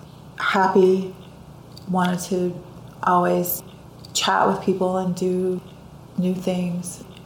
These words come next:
That summer, we spent a lot of time at the swimming pool. She would go, I would take her with me and my friends, and we would hang out at the swimming pool.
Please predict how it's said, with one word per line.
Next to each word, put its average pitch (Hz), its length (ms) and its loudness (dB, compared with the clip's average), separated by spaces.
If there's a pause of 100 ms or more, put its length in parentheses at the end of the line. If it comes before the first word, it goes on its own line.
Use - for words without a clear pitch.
(720)
That 196 160 2
summer, 185 640 4
we 185 180 4
spent 180 340 0
a 170 120 -2
lot 170 280 2
of 180 100 0
time 175 220 -2
at 175 140 -6
the 185 80 -4
swimming 175 320 -4
pool. 160 260 -2
She 165 160 -4
would 165 160 -4
go, 170 80 0
I 165 360 2
would 160 220 -4 (280)
take 165 220 -4
her 170 100 2
with 170 240 0
me 170 140 0
and 170 120 -2
my 170 140 0
friends, 165 400 0
and 170 100 -2
we 160 100 -2
would 165 140 -4
hang 165 240 -4
out 165 400 -4
at 175 200 -8
the 190 100 -8
swimming 175 340 -6
pool. 165 500 -4